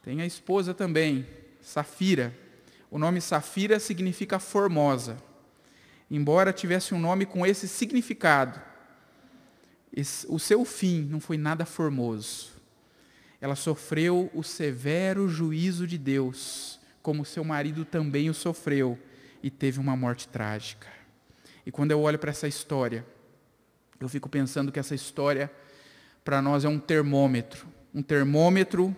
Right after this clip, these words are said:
para que nós meçamos a que temperatura tem andado a nossa vida cristã.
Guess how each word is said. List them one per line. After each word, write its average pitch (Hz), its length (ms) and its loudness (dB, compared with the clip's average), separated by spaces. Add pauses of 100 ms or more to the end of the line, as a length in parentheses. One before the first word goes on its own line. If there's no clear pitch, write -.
para 156 180 2
que 165 120 -4
nós 156 200 2
meçamos 165 760 0
a 151 100 0
que - 480 -2
temperatura 185 1160 0
tem 185 260 -2
andado 143 440 0
a 143 40 0
nossa 143 260 -2
vida 135 220 -2
cristã. 127 520 -6